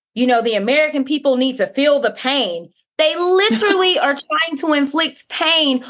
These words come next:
on the very people that they say that they want to represent. That's what we're dealing with right now. We're dealing with distractions and, and dysfunction. And it's really time that the American people say, "Enough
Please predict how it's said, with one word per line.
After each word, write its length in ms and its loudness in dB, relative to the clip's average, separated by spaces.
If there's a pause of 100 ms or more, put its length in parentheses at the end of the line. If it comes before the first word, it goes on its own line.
(140)
on 180 2
the 140 2
very 400 0
people 460 2
that 140 0
they 160 2
say 340 0
that 200 -2
they 160 2
want 380 0
to 260 2
represent. 720 0 (300)
That's 360 0
what 160 0
we're 120 4
dealing 340 0
with 180 0
right 220 0
now. 240 0
We're 120 0
dealing 340 0
with 180 -2
distractions 840 0 (220)
and, 380 -4
and 180 2
dysfunction. 800 -2 (240)
And 140 2
it's 240 -2
really 320 2
time 320 0
that 140 0
the 100 0
American 540 0
people 340 0
say, 360 0
"Enough 560 0